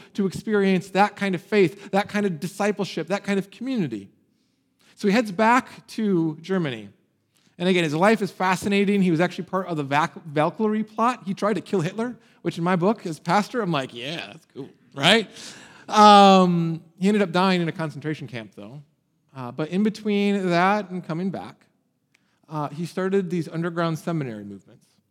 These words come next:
And he would plant these churches, and he would raise up these young men and these young women to lead these churches, to teach,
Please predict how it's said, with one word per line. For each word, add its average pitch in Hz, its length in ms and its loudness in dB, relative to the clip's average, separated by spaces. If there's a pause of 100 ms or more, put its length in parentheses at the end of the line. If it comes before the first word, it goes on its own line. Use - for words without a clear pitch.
(580)
And 160 160 -4
he 170 100 2
would 165 180 0
plant 214 460 -2
these 175 180 -8
churches, 123 800 -8 (180)
and 170 120 -2
he 175 80 2
would 170 160 2
raise 185 360 0
up 190 300 -6
these 165 240 -2
young 180 320 -4
men 180 240 0
and 165 100 -2
these 160 200 -2
young 175 240 -4
women 180 240 0
to 151 60 -6
lead 190 400 -6
these 202 260 -6
churches, 175 520 -8
to 147 80 -12
teach, - 600 -4